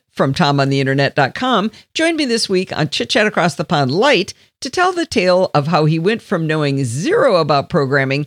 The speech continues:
to landing a full-time job as a web developer in two years of self-training. Then he talks about the things that surprised him that he learned as a developer in that first year. In listening to Tom, you'll feel like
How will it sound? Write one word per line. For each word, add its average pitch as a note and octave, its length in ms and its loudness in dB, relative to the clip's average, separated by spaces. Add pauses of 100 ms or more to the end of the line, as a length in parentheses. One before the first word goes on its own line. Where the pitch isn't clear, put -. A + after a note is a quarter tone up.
(280)
to A#3 80 0
landing E3+ 340 0
a C#3 80 0
full-time G#3 560 0
job C#3 460 2
as D3 160 2
a D#3 60 2
web A3 280 0
developer C3+ 560 0 (320)
in G3+ 140 2
two D#4 240 -6
years G3+ 420 -2
of F3 160 -6
self-training. C#3 720 0 (460)
Then F3+ 140 2
he F3+ 100 0
talks D#3+ 320 0
about D3 260 0
the C#3+ 100 -2
things D#3+ 360 0
that B2+ 200 0
surprised C4+ 480 0
him D#3+ 160 0
that C#3+ 100 2
he D3 100 2
learned C#3 300 2
as C3+ 140 0
a C#3+ 60 0
developer F#3 640 0
in C#3+ 160 2
that A#2+ 200 -2
first A#2+ 340 -2
year. G#3 320 0 (560)
In C4+ 100 -2
listening D#4 320 -2
to B3 120 -4
Tom, A3+ 320 0
you'll F#3 120 0
feel A3+ 300 0
like F3+ 280 2